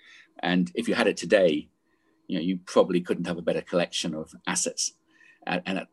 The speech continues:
at the price we paid, you know, you, you'd have made huge times your money. So I don't think one should look at E M I in terms of that context, in terms of late deal. I think you do need to look at it in terms of bad financing, though.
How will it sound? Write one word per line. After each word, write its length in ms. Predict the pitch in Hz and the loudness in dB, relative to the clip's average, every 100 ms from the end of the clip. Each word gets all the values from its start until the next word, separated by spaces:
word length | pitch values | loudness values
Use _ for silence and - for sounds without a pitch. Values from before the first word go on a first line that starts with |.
| - | -10
at 160 | - | -8
the 80 | - | -8
price 340 | 90 104 87 - | -2 0 2 -2
we 80 | |
paid, 420 | 87 95 87 71 - - | -2 0 0 0 -8 -6
you 120 | 87 | -6
know, 140 | 76 73 - | -4 -8 -8
you, 180 | 85 - | -8 -2
you'd 160 | 90 | -2
have 80 | 85 | -2
made 260 | 82 80 78 | -2 -2 -4
huge 340 | - - 87 - | -8 -4 -2 -4
times 260 | - 67 | -10 -12
your 60 | 73 | -8
money. 240 | - - - _ - - - - - | -8 -8 -16 _ -20 -20 -20 -20 -4
So 240 | - 160 - | 2 4 4
I 60 | |
don't 200 | 185 220 | 4 2
think 200 | - 180 | 0 -2
one 100 | 131 | -2
should 160 | 127 123 | 0 0
look 140 | 120 | 0
at 60 | - | 0
E 140 | 107 | 0
M 120 | 110 | 2
I 320 | 104 98 101 - | 0 0 -2 -4
in 140 | 95 87 | -4 -2
terms 280 | 104 90 | 0 0
of 40 | - | 0
that 200 | 101 - | -2 -2
context, 560 | 95 - - - - - _ _ _ 113 | -6 -6 -8 -8 -12 -14 _ _ _ -4
in 80 | |
terms 220 | 120 110 98 | 2 2 4
of 80 | |
late 240 | 101 98 - | 4 4 4
deal. 260 | 110 90 - | 4 4 0
I 40 | |
think 200 | 110 165 | 0 0
you 60 | 123 | 2
do 180 | 247 156 | 6 6
need 160 | 143 | 6
to 80 | 117 | 2
look 120 | 92 | -2
at 60 | - | -4
it 60 | 87 | -6
in 80 | |
terms 260 | 90 95 95 | -2 -2 -2
of 80 | 87 | -2
bad 220 | 92 90 | -2 0
financing, 500 | 92 85 73 - 80 | -2 -4 -4 -6 -6
though. 200 | 71 - | -6 -10